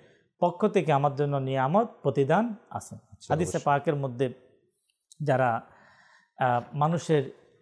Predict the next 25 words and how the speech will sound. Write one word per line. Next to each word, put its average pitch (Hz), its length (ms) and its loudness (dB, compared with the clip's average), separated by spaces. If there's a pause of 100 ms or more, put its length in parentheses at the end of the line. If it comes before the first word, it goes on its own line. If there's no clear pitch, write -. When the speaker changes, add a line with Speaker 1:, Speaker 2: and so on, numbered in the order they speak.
(120)
Speaker 1:
বিপদে 165 440 2
যারা 143 200 4
এগিয়ে 127 280 2
আসে, 113 300 -2 (320)
Speaker 2:
জি। 92 200 -6 (420)
Speaker 1:
রাসূল 156 260 2
করিম 135 280 0
সাল্লাল্লাহু 123 440 -2
তাআলা 120 260 0
আলাইহি 120 280 -2
ওয়াসাল্লাম, 127 600 -2 (840)
আহ, 127 240 0
হাদিসে 151 340 0
পাকের 143 440 0
মধ্যে 127 400 0 (260)
তাদের 139 240 0
জন্য 135 240 -2
সুসংবাদ 143 600 -2
হচ্ছে, 135 340 -2 (840)
নবী 160 220 4
পাক 151 320 2
সাল্লাল্লাহু 135 500 0
তাআলা 139 240 2
আলাইহি 135 380 0
ওয়াসাল্লাম 139 540 0